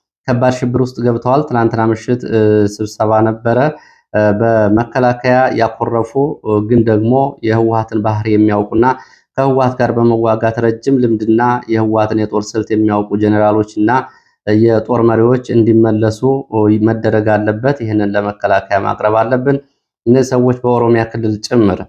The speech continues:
በኦሮሚያ ክልል መንግስት ጭምር የተለያዩ ድጋፎችና ጥቅማጥቅሞችም ሊሟሉላቸው ይገባል፣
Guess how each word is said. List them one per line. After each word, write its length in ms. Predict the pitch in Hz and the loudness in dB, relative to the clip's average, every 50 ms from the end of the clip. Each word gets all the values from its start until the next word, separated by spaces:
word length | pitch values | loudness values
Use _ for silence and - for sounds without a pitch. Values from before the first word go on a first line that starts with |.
| _ _ | _ _
በኦሮሚያ 420 | - 101 104 107 110 110 113 113 107 107 | -6 -4 -2 0 2 2 2 2 0 0
ክልል 280 | - 110 107 107 107 - - 107 | -2 -2 0 0 0 -2 -2 0
መንግስት 380 | 107 107 110 107 107 104 - - - | 0 2 2 2 0 0 -4 -6 -4
ጭምር 320 | - 113 117 120 135 139 131 - - - _ _ _ - | 0 2 2 4 4 2 0 -4 -8 -20 _ _ _ -4
የተለያዩ 420 | 127 123 127 135 131 127 123 120 120 120 117 113 - 113 113 | -2 0 0 2 2 2 2 2 2 2 0 0 0 -2 0
ድጋፎችና 640 | 113 110 - 120 110 107 - - 110 - - 110 110 110 107 | 0 0 0 0 -2 -2 -2 -6 -8 -6 -4 -2 -2 -2 -2
ጥቅማጥቅሞችም 800 | - 110 - 110 110 107 107 107 107 107 104 - - 110 110 | -6 -8 -6 -4 -4 -4 -4 -4 -4 -2 -4 -2 0 0 2
ሊሟሉላቸው 840 | 107 107 107 107 104 101 101 104 101 104 104 101 101 104 - - 107 101 | 2 2 2 2 2 0 0 0 0 0 0 0 -2 -4 -6 -6 -6 -2
ይገባል፣ 680 | 101 107 107 104 - - 107 101 98 - - 120 127 | -2 -2 -2 -4 -4 -4 -4 -4 -2 -2 0 0 0